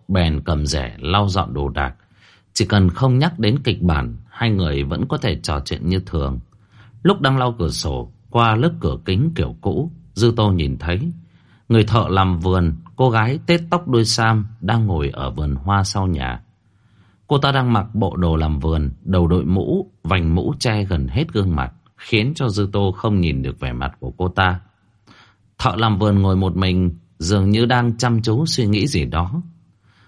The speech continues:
Dư Tô chuyển tầm mắt, quay đầu nói với Phong Đình: "Màn chơi này thật là phiền toái đó. Liệu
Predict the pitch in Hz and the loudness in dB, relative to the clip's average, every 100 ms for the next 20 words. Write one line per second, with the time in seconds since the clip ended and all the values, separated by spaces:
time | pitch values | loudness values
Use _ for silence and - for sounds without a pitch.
0 | _ - 147 143 135 139 87 67 82 80 | _ 0 2 4 4 4 0 0 0 2
1 | 156 - - 117 95 76 78 101 147 139 | 0 -2 -2 0 0 0 -2 -4 -4 -4
2 | 123 104 85 73 67 - _ _ _ _ | -2 -2 -2 -4 -6 -12 _ _ _ _
3 | _ _ _ - 90 - 95 87 78 80 | _ _ _ -4 -2 0 0 -2 -4 -6
4 | 76 82 78 87 113 151 156 _ _ _ | -4 -4 -4 -6 -4 -6 -8 _ _ _
5 | _ _ - 110 87 85 | _ _ -2 0 0 0